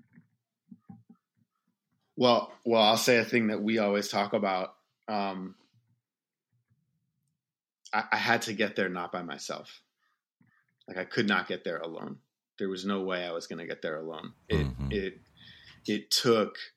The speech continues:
Speaker 1: be-, becoming into relationship with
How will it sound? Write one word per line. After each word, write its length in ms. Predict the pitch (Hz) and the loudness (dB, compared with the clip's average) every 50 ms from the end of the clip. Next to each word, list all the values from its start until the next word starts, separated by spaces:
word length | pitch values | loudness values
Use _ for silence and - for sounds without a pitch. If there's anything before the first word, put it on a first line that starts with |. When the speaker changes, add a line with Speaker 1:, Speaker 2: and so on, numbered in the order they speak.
| _ _ _ _ _ _ _ _ _ _ _ _ - - | _ _ _ _ _ _ _ _ _ _ _ _ -18 -10
Speaker 1:
be-, 340 | 87 98 104 101 95 90 - _ _ - _ _ _ - | -6 -2 -2 -2 -2 -4 -8 _ _ -20 _ _ _ -6
becoming 720 | - 107 101 101 - - - 113 104 104 104 104 104 104 | -2 -2 -2 -2 -4 -4 -2 0 2 2 2 2 2 0
into 440 | 104 101 98 87 - - - 101 92 | 0 -2 -2 -4 -6 -6 -4 -4 -4
relationship 1000 | 90 92 90 92 95 95 92 - 101 95 87 - - - 90 85 85 82 - - - - _ _ _ _ _ - | -4 -4 -2 -2 -2 0 0 -2 -2 -2 -4 -4 -4 -2 -2 -4 -6 -8 -10 -14 -20 -20 _ _ _ _ _ -12
with 400 | - 92 95 92 92 90 85 - | -6 -2 -2 0 0 -2 -4 -6